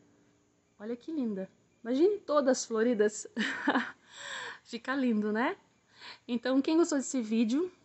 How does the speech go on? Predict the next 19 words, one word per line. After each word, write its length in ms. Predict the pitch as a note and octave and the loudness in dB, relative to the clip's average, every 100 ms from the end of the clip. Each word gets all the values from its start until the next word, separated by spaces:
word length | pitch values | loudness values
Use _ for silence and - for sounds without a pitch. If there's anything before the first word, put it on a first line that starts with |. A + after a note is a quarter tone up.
| _ | _
curte 280 | - D#4+ E4+ | 2 2 2
e 20 | |
compartilha 540 | D4 C4 C4 C4 B3+ | 0 2 0 2 2
aí 40 | B3 | 2
com 60 | |
seu 220 | - A#3+ G#3+ | 0 -4 -2
amigo, 440 | G3+ G3 A3 F4 - - | 0 -2 -2 -4 -6 -2
tá? 200 | B3+ G4 - - - _ | 0 0 -4 -20 -20 _
Deixe 280 | E4+ G4+ G#4 | 0 0 2
seu 200 | G4+ G#4 | 0 2
like 360 | E4 C#4 F4+ - | 4 4 2 -4
se 120 | B3+ | -8
você 240 | B3+ - | -6 -2
gostou 240 | A#3+ A#3 A3+ | -2 -2 -6
desse 200 | - A3+ | -6 -4
vídeo, 280 | A3+ A#3 A3 | -2 -2 0
deixe 260 | D4+ - | -2 2
nos 140 | D4 D4 | 0 4
comentários, 840 | C4+ B3+ A3+ A3 G#3+ B3 - | 4 4 2 -2 -2 -2 -6